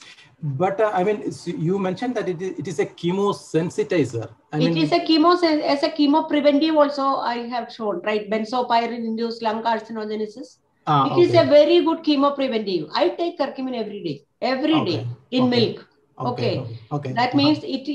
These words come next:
Speaker 2: it can induce apoptosis to liver, uh, to cancer cells.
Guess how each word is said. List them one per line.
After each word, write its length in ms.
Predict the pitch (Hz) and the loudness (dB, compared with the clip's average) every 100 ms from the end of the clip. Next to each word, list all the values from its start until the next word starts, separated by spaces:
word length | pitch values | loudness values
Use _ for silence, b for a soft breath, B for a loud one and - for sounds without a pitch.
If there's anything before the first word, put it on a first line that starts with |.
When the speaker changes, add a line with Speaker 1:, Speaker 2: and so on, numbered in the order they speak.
| 285 | 0
Speaker 2:
it 180 | 294 - | 0 2
can 160 | 349 349 277 | 4 4 4
induce 440 | 262 269 302 311 - - 233 | 4 4 4 2 -4 -4 -2
apoptosis 680 | 254 269 269 233 247 247 - | 2 2 0 -6 -6 -10 -8
to 40 | 240 | -2
liver, 140 | 214 202 233 | -2 -2 -4
uh, 180 | - 208 240 | -4 -6 -6
to 140 | 240 - | -6 -2
cancer 340 | 202 208 220 | -2 -2 -6
cells. 320 | - 170 147 | -6 -8 -10